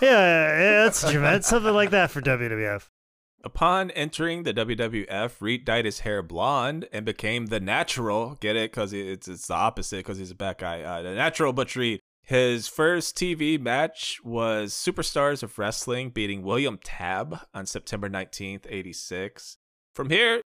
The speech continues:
Speaker 2: he was just in the W W F grinder, house shows, pop in for a T V win versus a job guy. He faced Pedro Morales, feuded with Tito Santana, wrestled Jake the Snake and Piper. And then he was on WrestleMania three,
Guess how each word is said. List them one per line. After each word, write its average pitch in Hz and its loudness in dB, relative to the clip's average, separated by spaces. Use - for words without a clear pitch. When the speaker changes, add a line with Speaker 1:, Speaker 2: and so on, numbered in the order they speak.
Speaker 2:
he 135 0
was 160 2
just 160 -2
in 151 -4
the 131 -2
W 113 0
W 107 2
F - -4
grinder, 110 -4
house 107 0
shows, 104 -2
pop - -4
in 107 -2
for 104 -4
a 90 -6
T 107 -6
V 101 -4
win 98 -6
versus 87 -8
a 85 -12
job 98 -2
guy. 95 -4
He 110 -2
faced 107 -2
Pedro 123 -2
Morales, 113 -2
feuded 104 -6
with - -16
Tito 113 -4
Santana, 101 -6
wrestled 90 -10
Jake - -8
the 85 -14
Snake 98 -4
and - -20
Piper. 107 -4
And 110 -6
then 139 2
he 147 2
was 131 -2
on 117 -2
WrestleMania 110 -6
three, 156 -6